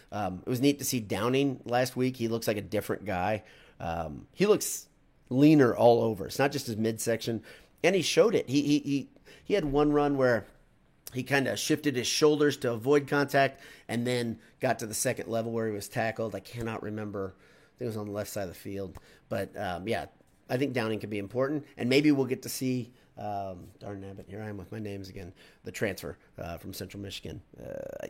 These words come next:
maybe we'll get to see some work from him, too. It'd be great because they said he's been rusty. Be a good chance to tune up a little bit. Uh, Brock Stepler says, "There should be nothing, uh, other than a blowout. Let's go Boilers." Brock,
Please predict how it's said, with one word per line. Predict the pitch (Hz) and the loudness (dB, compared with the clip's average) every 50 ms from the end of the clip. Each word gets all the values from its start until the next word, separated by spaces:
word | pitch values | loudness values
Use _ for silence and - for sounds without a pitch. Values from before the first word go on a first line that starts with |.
| - - | -8 -6
maybe | 90 101 98 | -4 -4 -4
we'll | 98 | -4
get | 98 95 | -6 -10
to | - | -12
see | - - 104 95 98 - | -12 -10 -8 -8 -8 -10
some | - - 104 107 | -10 -10 -8 -6
work | 107 104 104 - | -6 -6 -6 -6
from | 78 95 | -6 -2
him, | 113 110 101 90 | -2 -2 -2 -2
too. | - 117 107 | -4 -6 -6
It'd | 87 80 | -6 -6
be | 82 87 | -10 -10
great | 92 98 113 110 107 95 - | -8 -6 -2 -2 -2 -2 -4
because | - - 107 98 | -6 -8 -8 -6
they | 98 95 | -6 -4
said | - 113 101 | -4 -4 -4
he's | 101 101 98 | -4 -6 -6
been | 101 107 101 107 | -6 -4 -2 0
rusty. | 117 123 127 127 - 131 127 127 - - - - - - | 2 2 2 0 -2 -4 -4 -4 -6 -14 -20 -20 -14 -8
Be | 110 107 | -8 -6
a | |
good | 95 113 101 | -6 -6 -6
chance | - - 101 95 - - | -6 -6 -8 -8 -8 -10
to | - | -10
tune | - - 110 107 101 | -6 -4 -4 -4 -4
up | 90 90 - | -6 -8 -8
a | 101 | -8
little | 104 101 98 | -6 -6 -6
bit. | 92 90 69 - _ - - - - - - - - - - - | -6 -8 -10 -10 _ -20 -20 -20 -20 -20 -20 -20 -20 -20 -10 -4
Uh, | 110 113 113 110 107 101 98 | -2 -2 0 0 0 0 0
Brock | 107 131 139 147 - | 4 4 4 6 4
Stepler | - - 147 120 127 127 | 2 2 2 2 2 0
says, | - - 139 127 123 117 - - - - - - _ - | 0 2 4 4 4 2 0 -6 -14 -20 -20 -16 _ -6
"There | 120 | -4
should | 117 - 117 | -4 -2 -2
be | 123 123 | 0 0
nothing, | 120 123 120 113 - 123 117 117 113 110 98 104 - | 0 0 0 0 -2 -2 -4 -2 -4 -6 -8 -8 -8
uh, | - | -8
other | 113 110 90 71 120 120 120 | -6 -4 -2 -2 0 0 0
than | 113 110 101 | -2 -2 -4
a | 95 | -2
blowout. | 98 123 143 139 139 135 120 - | 2 4 6 6 6 6 4 2
Let's | 117 - | -2 -2
go | - 135 | -2 -2
Boilers." | 123 127 135 131 135 135 120 | 2 2 2 4 2 2 0
Brock, | 113 127 143 143 156 - | 2 4 6 6 6 4